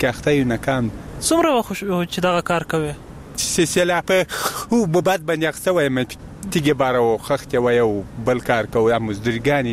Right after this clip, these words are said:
Speaker 1: نه، بس دغه کار کې اخته یو.
Speaker 2: یعنې ماشومتوب نه دا کار کوې؟
Speaker 1: و، و، له ماشومتوبه به را دې خواته بس کې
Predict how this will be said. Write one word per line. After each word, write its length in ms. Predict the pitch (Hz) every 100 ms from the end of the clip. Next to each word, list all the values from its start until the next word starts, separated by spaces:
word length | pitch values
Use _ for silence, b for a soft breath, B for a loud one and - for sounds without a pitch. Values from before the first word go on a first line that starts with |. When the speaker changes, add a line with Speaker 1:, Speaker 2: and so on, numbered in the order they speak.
| 113
Speaker 1:
نه، 80 | 113
بس 320 | 107 98 - 120
دغه 200 | 120 110
کار 180 | - 127
کې 120 | -
اخته 260 | 113 - 131
یو. 80 | 127 -
Speaker 2:
یعنې 140 | 190 196 202
ماشومتوب 500 | 190 208 196 233 208
نه 100 | 190
دا 120 | 165
کار 180 | 170 156
کوې؟ 240 | 160 156 135
Speaker 1:
و، 340 | 117 120 110 - - -
و، 160 | 110 110 - 123
له 140 | 117
ماشومتوبه 640 | 113 107 120 113 147 117
به 100 | 113
را 120 | 117
دې 120 | 113 120
خواته 320 | - 101 107
بس 240 | 104
کې 80 | -